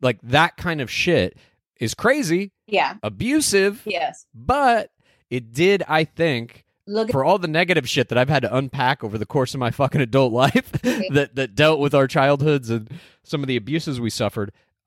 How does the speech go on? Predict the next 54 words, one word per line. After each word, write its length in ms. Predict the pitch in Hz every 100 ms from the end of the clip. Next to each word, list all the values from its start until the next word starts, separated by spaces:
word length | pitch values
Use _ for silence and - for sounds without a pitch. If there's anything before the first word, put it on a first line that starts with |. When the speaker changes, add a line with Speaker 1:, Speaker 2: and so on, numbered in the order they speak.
| -
Speaker 1:
I 160 | 139
have 160 | 139 143
also 220 | 175 180
come 180 | 131 120
to 100 | 110
terms 300 | 131 117 110
with 80 | 107
the 60 | 107
fact 280 | 117 107 -
that, 120 | 107
like, 200 | 113 98
there 140 | 117
were 200 | 117 123
some 220 | - 156 135
benefits 460 | 165 175 98 -
in 120 | 92
that 200 | 80 76 -
that 160 | 95
came 240 | - 113 131
out. 220 | 127 80
And 220 | 101 101
some 220 | - 151 143
people 240 | 170 135
see 200 | - 143
these 220 | 131 123
things 220 | 131 123
as 120 | 101 90
not 380 | 98 131 -
beneficial. 580 | 147 147 143 151 151 151 - - 190
Speaker 2:
Right. 120 | 175
Speaker 1:
Like, 120 | 87
I've 180 | 98 92
been 260 | 104 95 - _ _ _
definitely 380 | 190 185 120 113
called 200 | 139 127
a 40 | 120
workaholic 640 | 120 123 131 147 135 78 -
Speaker 2:
Yeah. 80 | -
Speaker 1:
by 140 | 82
some 240 | 80 98 82
people 400 | 98 80 82 76
in 100 | 90
my 140 | 87
life. 280 | 87 92 135
Speaker 2:
Right. 160 | 269 240
Speaker 1:
And 180 | 92 104
I'm 120 | 104 110
not 180 | 127
even 160 | 139 123
saying 240 | 151 127
that 120 | 120 117
that's 220 | 127 -
untrue, 680 | 127 113 98 170 156 76 - _ _ _ _ 113
but 420 | 113 165 117